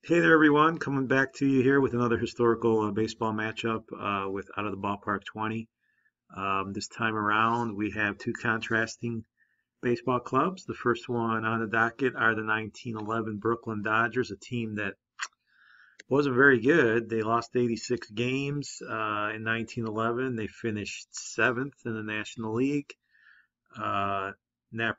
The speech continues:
Rucker w-, led 'em in war, uh, but they really lacked,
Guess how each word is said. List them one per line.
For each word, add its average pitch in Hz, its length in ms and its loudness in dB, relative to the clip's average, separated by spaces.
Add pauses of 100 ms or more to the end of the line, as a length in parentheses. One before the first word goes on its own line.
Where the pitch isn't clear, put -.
Rucker 123 360 2
w-, 113 220 -4
led 117 200 0
'em 113 160 -4
in 98 220 -6
war, 139 580 -2 (720)
uh, 104 520 -8
but 101 260 -8
they 107 180 -4
really 117 380 -2
lacked, 117 680 -2